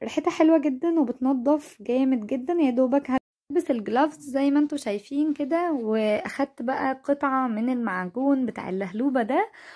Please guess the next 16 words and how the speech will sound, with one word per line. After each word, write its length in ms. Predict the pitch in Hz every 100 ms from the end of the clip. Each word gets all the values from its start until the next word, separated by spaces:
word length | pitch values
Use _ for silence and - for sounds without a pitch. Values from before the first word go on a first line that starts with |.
| - _ 233
وزي 1000 | 220 220 214 214 214 208 208 202 233
ما 80 | 247
انتوا 160 | 254 262
شايفين 420 | 240 196 277 339
حطيته 600 | - 196 - 233 240 269
في 120 | -
الدورق، 560 | 185 185 262 349 381 - - - - 208
وهزوده 600 | 220 214 196 202 254 240
ميه 380 | 233 320 370
بس 420 | 349 220 262 - 233
كده، 360 | 247 269 381
مش 280 | 330 233 -
هعمل 300 | 226 233 233
اي 160 | 226 233
حاجه 260 | - 233
تاني. 340 | 247 226 285